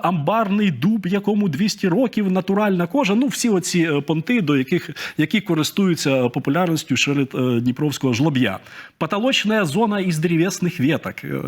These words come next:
і все таке. Потім, е, після вторгнення вони зникли на деякий час, очевидно, що були, е, закриті.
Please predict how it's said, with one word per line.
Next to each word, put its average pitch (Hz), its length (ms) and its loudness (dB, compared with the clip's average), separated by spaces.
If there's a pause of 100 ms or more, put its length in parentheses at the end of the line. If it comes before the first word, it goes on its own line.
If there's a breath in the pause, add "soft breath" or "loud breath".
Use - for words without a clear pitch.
(120)
і 151 60 0
все 220 200 -2
таке. 180 300 -2 (560 loud breath)
Потім, 233 440 0
е, 160 340 0 (120)
після 175 240 0
вторгнення 135 520 2
вони 165 320 2
зникли 135 460 0
на 127 120 2
деякий 123 380 0
час, 240 280 0
очевидно, 139 360 0
що 131 140 0
були, 143 320 2
е, 123 400 0
закриті. 139 600 0